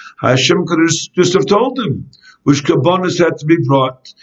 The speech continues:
and that'll be the schus. Why was there need to bring the Kabbalah? The answer is because the Kabbalah were a kapara. They were going to give us that schus to be in Eretz Yisrael, because no matter what we would do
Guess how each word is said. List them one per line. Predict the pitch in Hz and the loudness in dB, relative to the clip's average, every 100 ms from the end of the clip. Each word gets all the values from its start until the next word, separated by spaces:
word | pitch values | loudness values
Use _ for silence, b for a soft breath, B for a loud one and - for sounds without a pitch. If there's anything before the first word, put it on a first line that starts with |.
| B B | B B
and | - 123 | 0 2
that'll | 151 | 2
be | 156 | 4
the | 165 175 | 4 2
schus. | 175 226 262 262 - | 0 0 -2 -2 -6
Why | 113 127 | 0 2
was | 156 160 143 | 4 4 4
there | 151 | 2
need | 165 160 | 2 2
to | - | 0
bring | 117 156 | 2 2
the | 147 156 | 2 0
Kabbalah? | 165 143 160 165 170 - - - _ B B B B | 0 2 2 0 -4 -14 -14 -14 _ B B B B
The | - 190 | 0 2
answer | 220 226 220 220 | 2 -2 -2 -2
is | 202 | 0
because | 196 196 180 180 175 151 | 0 2 2 2 2 2
the | 156 165 | 4 4
Kabbalah | 147 156 147 165 190 190 - - | 2 0 2 0 2 0 -2 -2
were | 160 | 2
a | 151 | 2
kapara. | 151 131 127 - 170 160 117 - _ _ B B B B | 2 -2 -2 0 0 0 -4 -10 _ _ B B B B
They | 123 | 0
were | 131 143 | 2 4
going | 170 180 - | 4 2 2
to | 156 | 2
give | 139 185 165 | 4 4 4
us | 170 160 156 - - - _ _ _ | 2 2 0 -2 -6 -10 _ _ _
that | 120 139 143 143 | 0 2 2 -2
schus | - - - 214 208 - - | -4 -4 0 2 2 0 -2
to | 175 | -2
be | 143 170 170 | 2 4 4
in | |
Eretz | 165 156 143 | 4 0 0
Yisrael, | 156 - 170 175 202 226 - - B B B | -2 0 2 2 0 -4 -12 -18 B B B
because | 131 131 147 151 147 139 | 0 2 2 2 2 0
no | |
matter | 151 156 147 | 2 2 2
what | 147 190 185 | 2 2 0
we | |
would | 180 175 135 | 2 2 4
do | 170 185 202 | 2 2 0